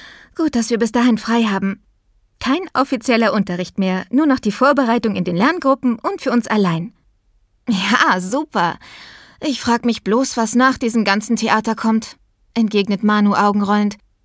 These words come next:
"Ich hab überhaupt keinen Plan. Mein künftiges Dasein ist ein riesiges Fragezeichen. Falls es dich tröstet, mir geht's genauso." Carlotta holt tief Luft.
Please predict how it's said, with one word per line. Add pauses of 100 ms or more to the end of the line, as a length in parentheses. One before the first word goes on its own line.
(280)
"Ich
hab
überhaupt
keinen
Plan. (380)
Mein
künftiges
Dasein
ist
ein
riesiges
Fragezeichen. (720)
Falls
es
dich
tröstet, (240)
mir
geht's
genauso." (1000)
Carlotta
holt
tief
Luft.